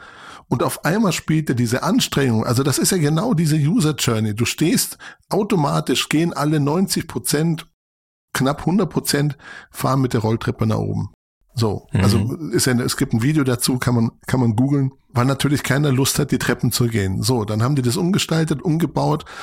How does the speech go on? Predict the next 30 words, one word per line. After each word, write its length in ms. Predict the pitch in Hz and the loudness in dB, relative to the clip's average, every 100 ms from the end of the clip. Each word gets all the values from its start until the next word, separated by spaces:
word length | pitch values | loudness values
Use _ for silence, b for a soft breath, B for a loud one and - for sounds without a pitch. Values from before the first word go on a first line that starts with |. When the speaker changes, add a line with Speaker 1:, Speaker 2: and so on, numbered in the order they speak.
| B B | B B
Speaker 1:
und 180 | 127 120 | -2 0
dieses 300 | 120 127 - | 0 -2 0
Klavier 440 | 127 110 127 185 | 0 0 0 0
hat 140 | 131 | 0
natürlich 400 | - 120 139 139 | -2 -2 0 0
auch 100 | 135 | -2
Töne 280 | - 131 135 | 0 0 0
von 240 | 120 110 101 | 0 0 0
sich 160 | 98 | -4
gegeben. 380 | - 104 110 107 | -6 -6 -4 -4
Und 60 | 107 | -4
auf 220 | 104 - | -6 -4
einmal 320 | 160 226 190 | -2 0 0
sind 240 | 156 165 | 0 -2
die 60 | 151 | 0
Leute 320 | 131 156 160 | 0 -2 -2
da 100 | 120 | -2
spielerisch 720 | 113 - - 202 156 143 - | -2 -4 -2 0 0 -2 -2
rauf 240 | 123 147 - | -4 -2 -2
und 200 | 117 113 | -2 0
runter 360 | 123 131 131 | 0 0 -2
und 160 | 120 104 | -2 0
haben 140 | 127 | 0
auf 160 | 147 127 | -2 -2
diesen 260 | - 127 135 | -2 -2 -2
Tasten 320 | 120 - - | -2 -2 -2
rumgetanzt, 640 | 107 117 110 127 117 - | 0 0 0 -2 -2 -2
haben 140 | 127 147 | 0 0
Musik 280 | 120 120 | 0 0
gemacht 340 | - 107 107 | 0 0 0